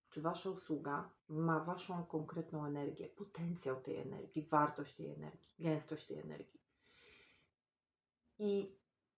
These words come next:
pamiętajcie, że pieniądz też jest energią. My możemy sobie trzymać banknocik, pieniążek w ręce, ale to jest energia. I teraz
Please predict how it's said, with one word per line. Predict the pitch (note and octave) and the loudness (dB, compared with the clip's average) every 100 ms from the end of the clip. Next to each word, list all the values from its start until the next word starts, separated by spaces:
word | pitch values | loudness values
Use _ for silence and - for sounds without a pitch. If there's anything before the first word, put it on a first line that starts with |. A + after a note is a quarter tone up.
| _ _ _ | _ _ _
pamiętajcie, | E3 E3 G3+ C4+ | 2 4 4 4
że | A#3+ | 2
pieniądz | - E3+ F3+ G3+ | 2 0 0 -2
też | - D#3 | -8 -8
jest | F3 F3 | -8 2
energią. | G#3+ D#3+ C3+ A#2+ - - _ _ _ _ _ _ _ _ _ _ _ _ _ _ _ _ _ _ _ _ - | 4 4 2 -2 -6 -8 _ _ _ _ _ _ _ _ _ _ _ _ _ _ _ _ _ _ _ _ -10
My | - - - | -8 -8 -6
możemy | - D3+ D3+ D3 | -6 -4 -2 -4
sobie | D3 D#3 | -2 -2
trzymać | - A#3 F3+ - | 0 2 2 0
banknocik, | C3+ D3 C#3+ C3+ D#3 - | -2 -2 -6 -6 -10 -8
pieniążek | D3 C#3+ C#3+ C3+ | -4 -4 -2 -4
w | D3+ | -4
ręce, | A#2+ B2+ B2+ - | -4 -4 -6 -6
ale | C3 C3 C3+ | -4 -2 -2
to | - D3 | -2 -4
jest | C#3+ | 0
energia. | D#3 D#3+ C#3 A#2+ - _ _ _ _ _ _ _ _ _ _ - - - - - - | 2 2 2 -4 -8 _ _ _ _ _ _ _ _ _ _ -20 -20 -18 -20 -20 -12
I | E3+ | -4
teraz | F3 E3 E3 D#3+ - | 2 4 4 2 -8